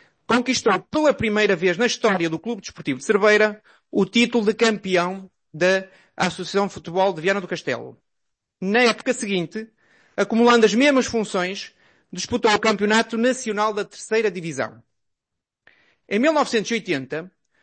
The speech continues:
completou o curso de treinador de futebol promovido pela Simbol, Sindicato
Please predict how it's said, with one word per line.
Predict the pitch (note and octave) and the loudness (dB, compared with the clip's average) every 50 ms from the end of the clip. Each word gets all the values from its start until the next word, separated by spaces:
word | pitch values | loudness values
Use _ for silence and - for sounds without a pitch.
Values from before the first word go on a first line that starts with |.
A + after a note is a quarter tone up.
| _ _ _ _ _ - | _ _ _ _ _ -2
completou | - A#3 A3+ G#3+ G#3 - B3+ | -2 0 0 0 4 6 6
o | A#3+ A#3+ | 6 6
curso | B3 C4 A3+ - A3 | 4 2 2 2 2
de | - | 2
treinador | A#3+ A3+ A#3+ A3+ G3+ A#3+ | 4 6 8 8 8 8
de | A#3 - | 6 4
futebol | - A3+ F#3+ F3+ G3+ A3 A3 G#3+ | -2 -10 -6 0 2 2 2 2
promovido | A3 G3+ G#3 G3 E3+ F#3 A3 A3+ G#3 G#3+ | 0 -2 -2 -2 -2 -2 -2 -2 -2 -4
pela | - A3+ A3+ G#3+ G#3 F#3 | 0 0 2 2 2 0
Simbol, | - A#3 G#3+ F3+ D#3 D3 C3 A2+ A#2+ C3 _ _ _ _ _ _ _ _ | -2 -4 -4 0 0 0 0 0 -4 -10 _ _ _ _ _ _ _ _
Sindicato | - - F#3+ F#3 F3 E3 - F3+ F3 F#3 - - - A#3 A3 A3 | -12 -10 -8 -6 -6 -4 -2 0 0 0 -2 -4 -8 -10 -10 -10